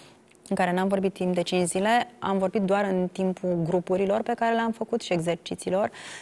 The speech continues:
Cel mai greu a fost, um, self-exposure, când te expui în fața unor oameni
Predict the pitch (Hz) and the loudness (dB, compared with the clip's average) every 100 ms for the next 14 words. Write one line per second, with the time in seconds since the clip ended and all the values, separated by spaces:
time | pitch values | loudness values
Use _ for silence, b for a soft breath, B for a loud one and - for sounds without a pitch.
0 | - - 254 247 247 240 240 233 - - | -6 2 4 4 4 2 0 0 -2 0
1 | 220 208 208 196 196 190 185 185 185 - | 2 2 2 2 2 2 2 0 -4 -8
2 | - _ _ _ - 190 220 202 202 - | -18 _ _ _ -6 0 2 2 -4 2
3 | 175 190 240 262 - 202 190 - - - | 2 4 4 2 0 0 0 -2 -14 -14
4 | - 196 - - 208 233 202 196 185 180 | 0 0 0 0 2 2 0 0 2 2
5 | 165 165 165 185 269 | 2 0 0 2 0